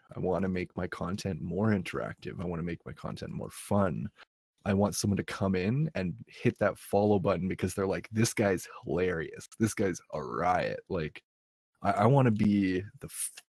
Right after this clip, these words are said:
like, such a good fun streamer, and it's, that's the goal. I wanna constantly just get, get better at what I'm doing, and it's, it's tough to say how to do that because there's no one way. I think it's a lot of, like,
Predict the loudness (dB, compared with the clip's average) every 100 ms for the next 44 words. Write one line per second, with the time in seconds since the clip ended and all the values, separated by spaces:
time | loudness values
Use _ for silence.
0 | -6 -4 -2 4 6 6 4 0 0 0
1 | -2 -2 -4 -4 -4 -2 -4 -6 -8 -10
2 | _ _ -6 -2 -2 -4 -8 -10 0 2
3 | 2 2 0 2 0 0 0 -2 -2 -6
4 | -4 0 2 0 -4 0 2 2 -2 -6
5 | _ _ _ -8 -8 -6 2 2 2 -6
6 | -14 -14 _ _ -4 -4 -4 -8 -4 0
7 | 0 -2 -6 -4 0 2 2 2 0 0
8 | 0 0 -4 -6 -12 -14 -20 -14 -12 -8
9 | -2 0 2 0 2 2 2 -2 2 4
10 | 4 2 -2 -2 -2 -4 -8 -8 -6 -4
11 | -4 -4 0 2 4 2 0 -2 -2 -4
12 | -4 -6 -10 -18 -20 -20 -20 -20 -20 _
13 | -2 2 4 4 0 -14 -10 -6 0 4
14 | 6 6 4 4 2 2 -2 -14